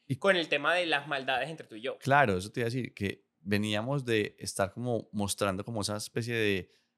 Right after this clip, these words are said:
Speaker 1: primera introducción, casi que por un año, a nuestra relación, pero entonces ahí nos enfocábamos como en la foto bonita, en el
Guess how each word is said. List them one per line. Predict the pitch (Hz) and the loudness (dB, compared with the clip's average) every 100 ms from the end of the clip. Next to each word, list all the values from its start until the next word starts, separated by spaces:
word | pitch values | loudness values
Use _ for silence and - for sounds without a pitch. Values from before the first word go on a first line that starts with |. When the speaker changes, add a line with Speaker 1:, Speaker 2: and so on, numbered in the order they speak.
| _ | _
Speaker 1:
primera | - 104 101 95 98 | -2 0 0 2 0
introducción, | 117 117 117 107 101 - 113 104 95 101 110 - | 0 2 4 4 2 -2 0 0 -2 -6 -12 -10
casi | 98 101 | -8 -8
que | - | -8
por | 101 87 | -6 -2
un | 90 | 0
año, | 92 90 98 - | -2 -2 -8 -10
a | 95 87 80 78 - | -6 -2 0 -2 -4
nuestra | 98 87 87 | -6 -4 -4
relación, | 87 85 85 95 87 | -4 -4 -2 -4 -4
pero | 95 | -6
entonces | - 104 117 | -4 -4 -2
ahí | |
nos | 113 117 | -4 -6
enfocábamos | 117 - 98 110 - | -6 0 0 0 -4
como | 107 98 _ _ _ - | -4 -6 _ _ _ -4
en | 107 | -2
la | 107 | -2
foto | 95 - 104 | -4 -2 0
bonita, | 101 104 101 95 98 95 92 90 - | 0 -2 -4 -2 2 2 2 0 -4
en | 95 95 95 92 - | -4 -4 -4 -8 -8
el | 95 92 - | -8 -8 -12